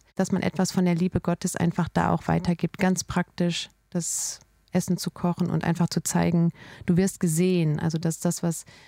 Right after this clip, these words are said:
ich auch beschreibe, in, wenn wir den Menschen fragen, „Was möchtest du haben?“, sie fühlen sich halt gesehen. Und ich weiß, dass ein Junge es liebt mit der Soße, wenn noch Barbecue dran ist und dann, „Ah ja, ich werd gesehen und es schmeckt mir dann besonders gut.“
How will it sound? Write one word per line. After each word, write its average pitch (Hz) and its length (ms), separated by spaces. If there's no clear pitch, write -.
ich 175 100
auch 160 60
beschreibe, 180 600
in, 175 300
wenn 170 180
wir 165 240
den 170 160
Menschen 180 420
fragen, 180 320
„Was 160 120
möchtest 190 360
du 185 140
haben?“, 175 260
sie 165 100
fühlen 190 260
sich 180 160
halt 165 200
gesehen. 160 640
Und 156 140
ich - 120
weiß, 160 160
dass - 160
ein 175 260
Junge 180 260
es 165 160
liebt 208 320
mit 180 140
der 160 100
Soße, 180 360
wenn 165 100
noch 170 100
Barbecue 185 520
dran 170 280
ist 170 140
und 165 200
dann, 165 220
„Ah 170 80
ja, 170 220
ich - 160
werd 170 160
gesehen 180 360
und 165 120
es 165 100
schmeckt - 260
mir 165 80
dann 156 180
besonders 151 500
gut.“ 147 320